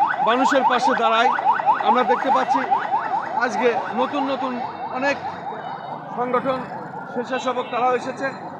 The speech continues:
আমরা দেখতে পাচ্ছি স্বেচ্ছাসেবকে যারা কাজ করেছেন রাত্র জেগে, তারা সকালেও আবার কাজ করছে। পাশাপাশি আমরা দেখতে পাচ্ছি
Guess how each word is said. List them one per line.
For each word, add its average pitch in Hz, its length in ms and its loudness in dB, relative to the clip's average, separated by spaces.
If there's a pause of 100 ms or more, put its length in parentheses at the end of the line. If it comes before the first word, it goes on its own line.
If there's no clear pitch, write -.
(200)
আমরা 220 180 -2
দেখতে 233 260 -4
পাচ্ছি 262 260 -2 (440)
স্বেচ্ছাসেবকে 247 600 0
যারা 233 200 2
কাজ 226 240 0
করেছেন 254 420 2
রাত্র 233 340 0
জেগে, 233 240 0
তারা 233 200 0
সকালেও 233 380 2
আবার 220 260 4
কাজ 208 320 -2
করছে। 247 280 4 (400)
পাশাপাশি 254 440 2
আমরা 240 180 2
দেখতে 240 260 -4
পাচ্ছি 247 240 -6